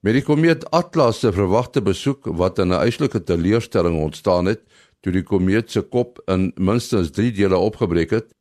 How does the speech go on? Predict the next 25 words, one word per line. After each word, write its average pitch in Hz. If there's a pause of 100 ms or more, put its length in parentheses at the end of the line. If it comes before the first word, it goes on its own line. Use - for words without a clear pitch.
(100)
en 101
waarskynlik 123
nog 104
verder 135
gaan 92
verbrokkel, 90 (360)
is 113
daar 117
darm 131
nog 123
'n 110
komeet 101
ontdek 92 (320)
wat 98
besonder 135
helder 101
is 95
vir 90
sy 90
grootte 92 (340)
en 95
ook 90
op 90
pad 104
is. -